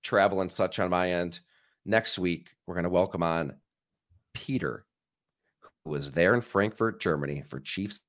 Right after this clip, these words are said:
Dolphins. He's gonna give us a little perspective on what that was all about. So cannot wait to have that conversation. Uh, but yeah, hop in on the game day chat.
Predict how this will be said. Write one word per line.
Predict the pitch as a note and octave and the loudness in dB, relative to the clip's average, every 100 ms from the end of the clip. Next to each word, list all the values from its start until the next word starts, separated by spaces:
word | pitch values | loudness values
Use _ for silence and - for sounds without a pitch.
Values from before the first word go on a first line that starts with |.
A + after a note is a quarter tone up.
| - | -10
Dolphins. | - D2+ D2 D2 | 0 2 2 -4
He's | D2 D2 | -8 -8
gonna | D#2 D2 | -8 -6
give | F2 | -4
us | F2+ | -2
a | |
little | F2 | -2
perspective | E2 D2+ - D#2+ D2+ D2+ | -2 -6 0 0 0 -4
on | C#2 | -6
what | D2+ | -6
that | D2+ C2+ | -4 -4
was | D2+ | -4
all | C#2 | -6
about. | C#2+ C2+ B1+ | -6 -6 -8
So | - D2+ C2+ - - - - | -4 -4 -4 -8 -20 -20 -12
cannot | - F#2+ G2 A2+ | -2 4 8 8
wait | G2 F2 D#2 | 8 4 4
to | F2+ | 0
have | E2 D#2 | 2 4
that | D#2 C2+ | 2 0
conversation. | - C2+ C2+ C#2 C#2+ - C#2+ - _ _ - - | -4 -4 -2 -2 -2 -2 -4 -6 _ _ -20 -2
Uh, | - | 4
but | - | 10
yeah, | C#3 - | 10 10
hop | A2 B2 | 10 12
in | C3+ | 12
on | B2+ | 12
the | |
game | A#2 A#2 G#2+ | 12 10 10
day | G#2+ | 8
chat. | - G2+ F#2 F2+ | 8 8 10 8